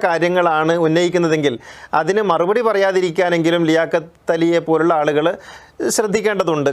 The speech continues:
കാരണം, ഏഹ്, നിലവാരമില്ലാത്ത കാര്യങ്ങൾക്ക് മറുപടി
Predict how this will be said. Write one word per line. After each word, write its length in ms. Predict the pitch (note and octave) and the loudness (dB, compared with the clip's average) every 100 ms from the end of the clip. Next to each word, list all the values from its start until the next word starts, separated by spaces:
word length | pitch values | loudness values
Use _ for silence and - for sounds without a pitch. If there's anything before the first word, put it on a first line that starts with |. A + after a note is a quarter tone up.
| D#3 | 0
കാരണം, 300 | E3+ F3+ F#3+ F#3 F#3 - F3+ - | 0 0 -2 -4 -10 -12 -10 -6
ഏഹ്, 280 | - - - F#3+ | -4 -2 -4 -2
നിലവാരമില്ലാത്ത 760 | F#3+ G3+ A3+ C4 B3+ G#3+ G3 F#3+ F#3+ | 0 2 0 0 0 0 0 -2 0
കാര്യങ്ങൾക്ക് 400 | F3 F3 F3 F#3 | 0 0 0 0
മറുപടി 360 | F3 F#3+ A3 | 0 0 0